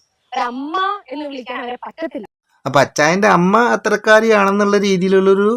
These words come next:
Speaker 2: ഒരു സംഭവം, ഒരു ട്രാപ്പിലാക്കുന്ന രീതിയിലുള്ളൊരു സംഭവങ്ങളൊക്കെ കേൾക്കുന്നുണ്ട്. ഇതൊക്കെ യാതനകൾ അനുഭവിച്ചിട്ടും നമ്മുടെ ജിനു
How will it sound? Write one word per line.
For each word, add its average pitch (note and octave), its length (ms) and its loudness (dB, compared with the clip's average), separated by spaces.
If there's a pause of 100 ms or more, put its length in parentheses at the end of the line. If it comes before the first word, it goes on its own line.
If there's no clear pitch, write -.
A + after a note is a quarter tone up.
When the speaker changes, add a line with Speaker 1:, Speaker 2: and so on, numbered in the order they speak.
(160)
Speaker 2:
ഒരു F3+ 280 0
സംഭവം, F3 360 2
ഒരു E3+ 100 2
ട്രാപ്പിലാക്കുന്ന E3+ 720 0
രീതിയിലുള്ളൊരു E3+ 480 0
സംഭവങ്ങളൊക്കെ D#3 520 -2
കേൾക്കുന്നുണ്ട്. C3 580 -8
ഇതൊക്കെ F3+ 300 -4
യാതനകൾ G3 560 4
അനുഭവിച്ചിട്ടും E3+ 840 2 (140)
നമ്മുടെ D3 440 0
ജിനു C#3 400 -4